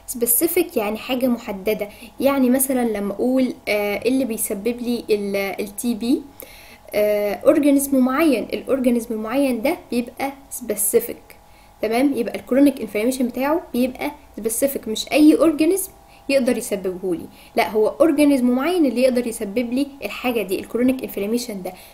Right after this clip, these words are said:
فده اسمه سبيسيفيك زي الجرانيولوما. تاني حاجه نون سبيسيفيك، يعني مش محدد،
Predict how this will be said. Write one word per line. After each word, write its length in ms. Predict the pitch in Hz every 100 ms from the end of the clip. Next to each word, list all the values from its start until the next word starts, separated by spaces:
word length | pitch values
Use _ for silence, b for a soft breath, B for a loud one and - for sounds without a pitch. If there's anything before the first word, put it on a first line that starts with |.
| B
فده 160 | 196 247
اسمه 380 | 247 240 262 262
سبيسيفيك 540 | 214 202 - 240 254 240
زي 240 | 233 240
الجرانيولوما. 640 | 233 202 202 196 190 185 180 - B B B B
تاني 180 | 285 320
حاجه 340 | - 294 277
نون 260 | 254 277 285
سبيسيفيك، 720 | - - - 277 - 285 262
يعني 300 | 247 240 254
مش 260 | 254 277 247
محدد، 420 | 247 226 185